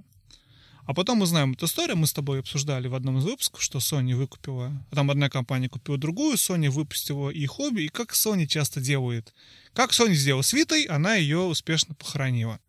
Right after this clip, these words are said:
Она не справилась, она не понимает, что с ней делать.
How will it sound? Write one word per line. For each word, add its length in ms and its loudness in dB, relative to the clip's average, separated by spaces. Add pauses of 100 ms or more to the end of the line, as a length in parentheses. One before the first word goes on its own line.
(760)
Она 200 2
не 80 2
справилась, 520 -2
она 80 2
не 100 2
понимает, 320 2
что 100 -4
с 40 -10
ней 100 -2
делать. 360 -8